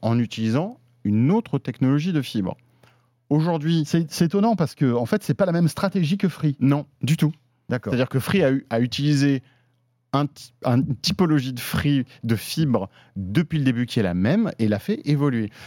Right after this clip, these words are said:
Speaker 1: Là, S F R, on est sur deux technologies fibres et donc on a du déploiement et une nouvelle technologie arrive qui est capable de générer du huit gigabits en descendant et maintenant,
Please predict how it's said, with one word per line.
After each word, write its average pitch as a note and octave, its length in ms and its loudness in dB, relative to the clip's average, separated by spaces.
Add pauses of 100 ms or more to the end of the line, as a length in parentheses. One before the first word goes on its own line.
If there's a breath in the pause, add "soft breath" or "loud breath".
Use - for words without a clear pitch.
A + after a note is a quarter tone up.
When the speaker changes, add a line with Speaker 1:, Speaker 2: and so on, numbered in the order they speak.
(140 loud breath)
Speaker 1:
Là, B2 160 0
S C3+ 180 -2
F - 120 -4
R, F#3+ 100 2
on B2+ 160 0
est C3+ 80 4
sur C3 320 -2 (260 soft breath)
deux G2+ 300 0
technologies C3 560 -2
fibres D#3+ 480 0 (260 soft breath)
et F2+ 80 -4
donc C3+ 400 0 (180)
on G#2 140 0
a G#2+ 80 0
du G2 140 -6
déploiement G#2+ 720 0
et G#2+ 80 -2
une A2 180 2
nouvelle C3 300 2
technologie A2+ 560 0 (160)
arrive F3+ 280 -2
qui - 140 -4
est G#2+ 60 0
capable C#3 380 -4
de A2 200 0
générer G#2 500 0
du A#2 140 -6
huit A#2 180 2
gigabits A2 500 0 (300 soft breath)
en E3 120 0
descendant B2 600 -2
et B2+ 100 2
maintenant, C#3 540 2